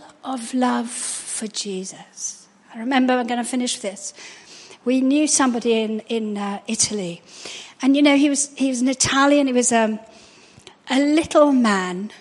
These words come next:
with a big tummy. Like, he, he looked, he, like, he was just, like, cute. He was bald, big, like, he'd stand there,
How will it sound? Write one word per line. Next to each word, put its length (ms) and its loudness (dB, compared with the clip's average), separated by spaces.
with 180 0
a 60 4
big 500 2
tummy. 600 -4
Like, 300 4
he, 100 0
he 260 2
looked, 280 4
he, 280 0
like, 420 0
he 200 2
was 260 4
just, 280 2
like, 380 -4
cute. 720 2
He 260 2
was 180 2
bald, 540 6
big, 200 4
like, 240 2
he'd 140 0
stand 520 2
there, 320 0